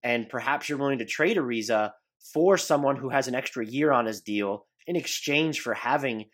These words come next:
um, another pick and prospect and, and catering to the longer game a bit more. And that, to me, would really just appeal to certain playoff teams, would be my guess.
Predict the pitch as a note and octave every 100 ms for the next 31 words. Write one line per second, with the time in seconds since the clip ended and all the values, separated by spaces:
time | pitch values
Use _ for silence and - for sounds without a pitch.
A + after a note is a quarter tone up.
0 | _ _ A#2+ A2+ G#2 _ C3+ B2+ A2 -
1 | C#3+ - A2+ G2+ B2 A#2 - C3 C3 A2
2 | G#2 G2+ A#2+ A2+ A2 - C3+ C#3 C3 A#2+
3 | - B2+ A#2 A2+ _ _ _ B2+ A2+ D3+
4 | E3 A#2 G2 F2+ - _ A2 A#2 A2 G2
5 | F#2 G#2 - _ _ _ B2+ C3 G#2+ A#2+
6 | B2 F3+ - - B2+ C#3+ F3+ A#2 A2+ _
7 | _ _ - B2 A#2+ A2+ G#2 - _ _
8 | _ _ _ - B2+ D3+ F#3 D3 A2 -
9 | B2 - - - _ _ _ _ _ B2
10 | - - C#3+ A#2 F2+ - A#2+ G#2 F#2+ -
11 | B2+ B2 A2+ G2+ E2+ _ _ _ _ -
12 | A2+ E2 F2 - F2 E2+ G#2+ - A#2+ A#2+
13 | A2 G2+ F#2+ - - -